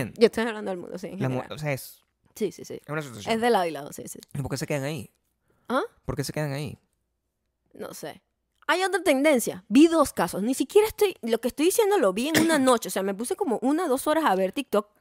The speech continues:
Speaker 1: Qué aburrido,
Speaker 2: Porque,
Speaker 1: porque
Speaker 2: porque te quita súper tiempo TikTok. Eh, y quedé loca con algo. Una tendencia que la gente anuncia noticias importantísimas en TikTok.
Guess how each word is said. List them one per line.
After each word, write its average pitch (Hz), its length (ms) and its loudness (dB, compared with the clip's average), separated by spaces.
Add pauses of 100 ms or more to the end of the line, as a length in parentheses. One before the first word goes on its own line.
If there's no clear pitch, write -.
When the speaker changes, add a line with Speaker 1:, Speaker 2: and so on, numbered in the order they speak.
(100)
Speaker 1:
Qué - 100 -20
aburrido, 107 240 -12
Speaker 2:
Porque, - 220 4
Speaker 1:
porque - 360 -12 (180)
Speaker 2:
porque 190 220 -2
te 196 80 -4
quita 180 200 -2
súper - 260 -4
tiempo 202 240 -2
TikTok. 165 300 -6 (360)
Eh, 196 520 8
y 226 100 0
quedé 185 280 4
loca 240 300 6
con 196 200 2
algo. - 280 -8 (1160)
Una 285 220 -12
tendencia 302 480 0
que 320 280 2
la 277 160 6
gente 302 320 2
anuncia 370 580 2 (300)
noticias 302 720 2 (1000)
importantísimas 220 1300 -2 (400)
en 226 180 2
TikTok. - 600 4